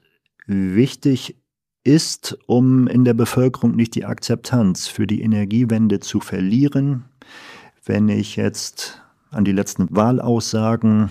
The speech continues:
einer gewissen, eher rechts, äh, orientierten Partei denke,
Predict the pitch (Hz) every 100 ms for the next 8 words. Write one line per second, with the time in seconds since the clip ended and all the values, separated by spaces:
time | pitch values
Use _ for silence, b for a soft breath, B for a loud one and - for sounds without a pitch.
0 | B B 107 - 98 98 98 95 - 90
1 | 104 101 113 104 - 123 98 104 127 135
2 | - - - B B B B - 131 135
3 | 156 135 131 127 - 131 131 110 113 -
4 | 127 143 127 127 143 139 143 139